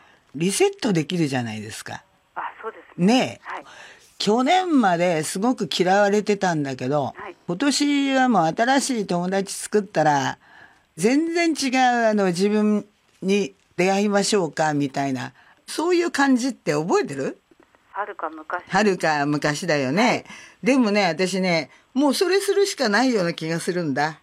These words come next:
Speaker 2: あー、なるほど。
Speaker 1: うん。離れていった友達にね、
Speaker 2: はい。
Speaker 1: 「私のどこが悪かったですか？」みたいなこと言っても、
Speaker 2: はい。
Speaker 1: 喧嘩になるだけだと思いますよ。
Speaker 2: あ、やっぱりそうですか。
Speaker 1: うん。だって多分あなたには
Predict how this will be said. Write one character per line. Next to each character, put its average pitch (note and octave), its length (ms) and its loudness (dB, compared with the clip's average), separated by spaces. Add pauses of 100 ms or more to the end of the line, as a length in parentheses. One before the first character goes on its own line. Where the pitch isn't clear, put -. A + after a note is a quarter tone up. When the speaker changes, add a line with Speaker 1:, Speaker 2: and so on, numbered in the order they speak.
(240)
Speaker 2:
あ - 340 -6
ー、 - 40 -20
な F3+ 100 -12
る F3+ 120 -14
ほ E3 120 -14
ど。 D#3+ 160 -12
Speaker 1:
う A#3+ 60 2
ん。 G#3 340 2 (460)
離 A#3 260 2
れ D#4 140 0
て G3+ 140 2
い F#3 60 0
っ - 60 -12
た E3 140 -2
友 E3+ 280 0
達 F#3 300 0
に F3 140 2
ね、 C4+ 240 2
Speaker 2:
は G#3 140 -12
い。 E3+ 60 -16 (180)
Speaker 1:
「私 A3+ 520 2
の B3 160 2
ど C4+ 160 0
こ B3+ 140 0
が F#3+ 140 2
悪 G#3 260 2
か G3 100 0
っ E3 40 -4
た D#3 200 -2
で D3 140 2
す - 120 -8
か？」 D#3+ 140 0
み D#3 140 -2
た D#3 100 2
い D3 60 2
な C3+ 100 0
こ C3 100 -2
と B2+ 120 -4
言 B2+ 120 0
っ - 20 -2
て D#3+ 200 -2
も、 D#3 300 2
Speaker 2:
は G#2 60 -10
い。 - 20 -20 (400)
Speaker 1:
喧 D4+ 200 0
嘩 D#4+ 120 -2
に D#4+ 120 -2
な D#4+ 140 0
る G#3 60 -2
だ E3 140 0
け G#3 100 0
だ F#3 160 2
と C3+ 120 -2
思 C3+ 140 0
い C3+ 60 0
ま B2+ 140 0
す - 160 -8
よ。 G2+ 260 -8
Speaker 2:
あ、 F3+ 120 0
や F#3+ 120 -8
っ - 20 -8
ぱ - 80 -4
り B3+ 100 -8
そ G#3+ 100 -12
う - 20 -14
で F3 80 -18
す - 80 -20
か。 - 120 -6
Speaker 1:
う C4+ 300 4
ん。 D3+ 80 -2
だ A3 120 2
っ - 40 0
て F#3+ 160 0
多 B3 220 0
分 A3 180 -2
あ D#3 100 2
な A#3 160 0
た A#3+ 160 0
に D3+ 120 -2
は D3 340 0